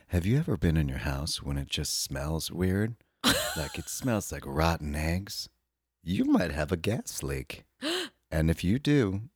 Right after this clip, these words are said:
Speaker 1: you need to get the hell out of there. This was an ad. <laughs> I was, like, brushing my teeth, and I looked out at Marcus, <laughs> and he's like, "What the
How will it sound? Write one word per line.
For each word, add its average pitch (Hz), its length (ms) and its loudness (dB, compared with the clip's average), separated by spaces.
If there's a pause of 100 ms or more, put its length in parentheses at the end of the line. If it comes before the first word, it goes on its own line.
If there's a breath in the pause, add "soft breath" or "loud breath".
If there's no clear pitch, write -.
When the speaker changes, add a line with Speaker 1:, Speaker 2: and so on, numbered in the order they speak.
(100)
Speaker 1:
you 233 300 6
need 120 180 4
to 82 140 2
get 92 240 0
the 76 140 2
hell 110 340 8
out 139 200 4
of 98 120 4
there. 85 180 6 (480 loud breath)
This 127 180 8
was 151 140 2
an 117 80 0
ad. 98 240 2 (180)
<laughs> - 200 2
I - 120 4
was, 170 140 8
like, 143 180 -2
brushing 135 340 0
my 123 100 2
teeth, 127 440 -4
and 131 120 4
I 123 80 2
looked 131 320 -2 (440 loud breath)
out 110 280 2
at 101 100 -4
Marcus, 104 360 -2
<laughs> - 100 -4
and 151 100 2
he's - 100 0
like, 131 220 6
"What 104 420 8
the - 220 4